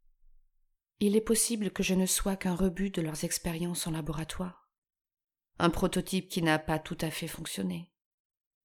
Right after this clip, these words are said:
un chien errant de la science, un pantin désarticulé, un chouet abandonné. Je reviens sur mes pas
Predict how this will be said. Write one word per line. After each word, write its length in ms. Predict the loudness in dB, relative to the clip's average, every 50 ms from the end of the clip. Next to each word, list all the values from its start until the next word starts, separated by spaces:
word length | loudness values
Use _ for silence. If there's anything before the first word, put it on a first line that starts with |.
| _ _ _ _ _ -4
un 60 | 0
chien 300 | 2 4 4 4 4 4
errant 280 | 4 2 0 0 0 0
de 100 | 0 -2
la 100 | -2 -2
science, 680 | -2 -2 -2 -2 -4 -4 -6 -8 -12 -14 -16 -16 -20 -20 _ _ _ _ _ _ _ _ _ _ _ _ _ _
un 120 | 0 0 2
pantin 480 | 2 0 0 0 -2 -4 -4 -4 -6
désarticulé, 840 | -6 -8 -8 -8 -8 -8 -10 -12 -12 -8 -8 -8 -6 -8 -10 -14 -18 _ _ _ _ _ _ _ _ _ _ _ _ _ _ _ _ _ _ _ _ _ _
un 120 | -4 0
chouet 560 | 2 4 4 4 4 2 0 -2 -4 -8 -12 _ _ _ _ _ _ _ _ _ -6
abandonné. 640 | -6 -4 -4 -6 -6 -6 -8 -8 -8 -10 -10 -12 -16 _ _ _ _ _ _ _ _ _ _ _ _ _ _ _ _ _ _ _ _ _ _ _ _ _ _ _ _ _ _ _ _ _ _ _ _ _ _ _ _ _ _ _ _ _ _ _ _
Je 180 | -4 -2 0 0
reviens 320 | 2 2 4 4 4 4
sur 220 | 2 2 2 2
mes 140 | 2 2 2
pas 260 | 0 -2 -4 -6 -6